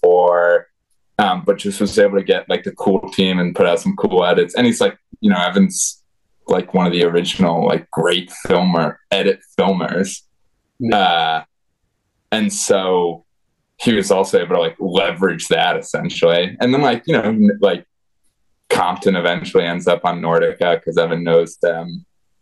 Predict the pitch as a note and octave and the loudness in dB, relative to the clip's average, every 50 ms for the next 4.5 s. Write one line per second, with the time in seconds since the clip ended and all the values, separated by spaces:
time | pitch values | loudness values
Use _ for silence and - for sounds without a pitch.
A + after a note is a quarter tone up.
0 | _ _ - - F#2+ F2+ F2 E2+ F2 F#2 F#2 G2 - - F2+ F#2+ G2 G2 F#2+ - | _ _ -2 0 0 0 0 0 -2 -4 -6 -6 -4 -2 -2 0 0 0 -2 -4
1 | - - G2 G2 G2+ G2 - - F#2 - - F2 E2+ E2+ E2 - - F2 - - | -4 -2 0 0 0 -2 -4 -6 -8 -4 -4 -2 -2 -2 -4 -2 -2 0 0 0
2 | E2 - - _ _ _ _ _ _ _ _ _ _ _ _ _ _ _ _ _ | -4 -4 -16 _ _ _ _ _ _ _ _ _ _ _ _ _ _ _ _ _
3 | _ _ _ _ _ _ - - - - - - - - G2 G2 G2+ F#2+ F#2+ F#2 | _ _ _ _ _ _ -20 -12 -10 -10 -6 -4 -2 0 0 0 0 0 -2 -2
4 | - - - F#2 F2+ F2 E2+ F2 - | -4 -2 -2 -2 0 0 -2 -2 -4